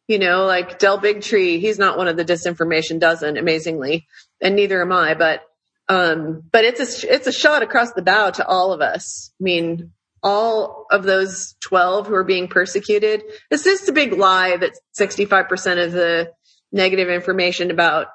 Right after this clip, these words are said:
vaccines comes from those twelve people, but it's a shot across the bow to all of us. Like, "You better keep your mouth shut or we will hurt you," is basically the, the idea there. But will you, will you touch on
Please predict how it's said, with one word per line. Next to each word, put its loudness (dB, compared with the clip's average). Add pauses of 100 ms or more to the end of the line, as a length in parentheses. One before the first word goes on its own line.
(140)
vaccines -2
comes -2
from -2
those 0
twelve 0
people, -2
but 0
it's -4
a -4
shot 2
across -2
the -10
bow 0
to -8
all 0
of 0
us. -4
Like, 0 (580)
"You -4
better 2
keep -4
your 0
mouth 0
shut 2
or -2
we 0
will 0
hurt -2
you," -2 (480)
is -2
basically -2
the, -2 (880)
the 2
idea 0
there. 0
But -2
will -2
you, 0
will 0
you 2
touch -2
on 0